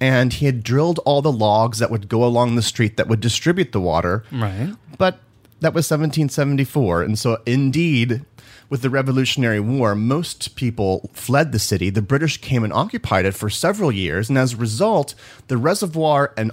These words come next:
Speaker 1: all of his work was left abandoned and eventually destroyed. So when the British fled, and with New York ba-, back as one of the flagship cities of the new country,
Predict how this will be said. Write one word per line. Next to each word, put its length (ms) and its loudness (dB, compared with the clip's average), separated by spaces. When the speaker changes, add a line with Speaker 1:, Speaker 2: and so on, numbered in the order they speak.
Speaker 1:
all 200 2
of 80 -4
his 160 -2
work 400 0
was 180 0
left 260 0
abandoned 640 2
and 100 2
eventually 460 2
destroyed. 880 0
So 120 2
when 120 2
the 60 2
British 320 0
fled, 440 2
and 560 0
with 200 -2
New 140 2
York 420 0
ba-, 320 -6
back 260 0
as 100 -2
one 80 2
of 80 2
the 40 2
flagship 760 0
cities 380 2
of 280 0
the 80 4
new 220 2
country, 640 -2